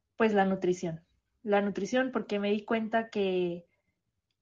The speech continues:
que así pudiera uno entrenar dos horas diarias y hacer ejercicio intenso, pero si no hay una alimentación, pues no va a haber un cambio ni físico ni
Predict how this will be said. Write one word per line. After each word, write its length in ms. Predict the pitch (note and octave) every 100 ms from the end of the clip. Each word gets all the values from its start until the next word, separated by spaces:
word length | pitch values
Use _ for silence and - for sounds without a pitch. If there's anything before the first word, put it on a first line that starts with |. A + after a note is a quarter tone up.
| _ _ _ _
que 100 | G3+
así 160 | F#3+ A#3
pudiera 480 | C4+ C4 A#3+ A#3
uno 600 | A3+ A3 A3 G#3+ G3 F3+ -
entrenar 840 | G#3+ G3+ F3+ F3+ F3+ E3+ E3+ E3+ _ _ _ _ _ _ _
dos 260 | G3 F#3+ F#3+
horas 320 | F3+ E3+ E3+
diarias 580 | F#3+ F3+ F3 E3 - -
y 480 | - F#3+ F#3 F3 F3
hacer 520 | E3+ F3+ F3+ F3+ F3+ _ _ _ _ _ _ _ -
ejercicio 760 | A3 A3+ G3 G3 F3+ G3+ F#3+ F#3
intenso, 840 | F3+ F#3 G3+ G3 - E3+ D#3+ - _ _ _ _ - - _ _
pero 240 | A3+ G#3
si 140 | G3+ G#3
no 100 | G3+
hay 120 | G#3+
una 120 | B3+
alimentación, 960 | C4+ G#3+ F3+ F3 D#3+ - G3 A#3 C4 -
pues 140 | F#3+ F#3+
no 140 | F#3+
va 80 | G3
a 20 |
haber 200 | G#3 G#3+
un 160 | G#3+ G#3
cambio 600 | - G3 G3+ G#3 G3+ G3
ni 200 | F#3+ F#3
físico 760 | F#3 A3 A3+ B3+ - C4 C4+ D4
ni 920 | C#4+ G#3+ G3 F#3 F3+ F3+ F3 E3+